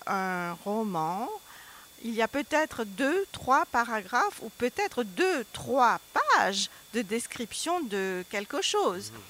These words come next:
Speaker 1: Pendant deux ou trois pages, tu vas lire sur cette chose-là. Alors, si tu connais bien cette chose-là,
Speaker 2: C'est plus
Speaker 1: alors
Speaker 2: facile.
Speaker 1: ça va t'aider à écrire plus vite, à écrire avec beaucoup plus de mots et,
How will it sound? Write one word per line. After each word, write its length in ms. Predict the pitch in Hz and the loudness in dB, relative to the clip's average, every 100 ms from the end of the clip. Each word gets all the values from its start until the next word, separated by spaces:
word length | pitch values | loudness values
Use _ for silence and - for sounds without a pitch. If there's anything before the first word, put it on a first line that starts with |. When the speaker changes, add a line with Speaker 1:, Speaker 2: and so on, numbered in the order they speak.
| - - | -10 0
Speaker 1:
Pendant 320 | 220 214 220 | 2 4 2
deux 200 | 226 381 370 | 4 2 2
ou 40 | |
trois 240 | - 339 339 | 4 4 4
pages, 260 | 349 359 | 2 0
tu 100 | - | 0
vas 160 | 233 220 | -2 -2
lire 260 | 214 349 339 | 0 -2 -2
sur 160 | 262 | -4
cette 220 | 247 254 | -6 -4
chose-là. 380 | - 285 247 226 - - - | -2 -2 0 0 -2 -10 -4
Alors, 160 | 208 | -4
si 160 | - 247 | -2 -4
tu 140 | - 262 | -4 4
connais 340 | 370 370 254 | 6 6 4
bien 220 | 208 262 392 - | 0 2 2 0
cette 200 | 226 - | -4 0
chose-là, 500 | 226 190 175 226 370 | 0 0 4 6 6
Speaker 2:
C'est 120 | - - - | 4 -14 -4
plus 80 | 214 | 4
Speaker 1:
alors 180 | 214 226 | 6 6
Speaker 2:
facile. 60 | 254 | 6
Speaker 1:
ça 120 | 226 | 4
va 160 | 220 | 4
t'aider 480 | 214 214 208 208 277 - - - | 2 -2 -2 -2 -4 -6 -6 2
à 160 | 226 | 4
écrire 460 | 233 - - 285 277 | 4 0 0 0 0
plus 280 | - 330 302 | 2 2 4
vite, 280 | 226 277 - | 0 -6 -2
à 160 | 208 202 | -2 0
écrire 440 | 226 - 254 233 | -4 -4 -4 0
avec 240 | 208 202 | 0 0
beaucoup 240 | 202 269 302 | -4 -6 -8
plus 300 | - 294 202 | -8 -8 -4
de 140 | 247 | -2
mots 420 | 233 226 240 294 294 | 0 0 0 0 -4
et, 380 | 220 214 214 | -4 -2 -2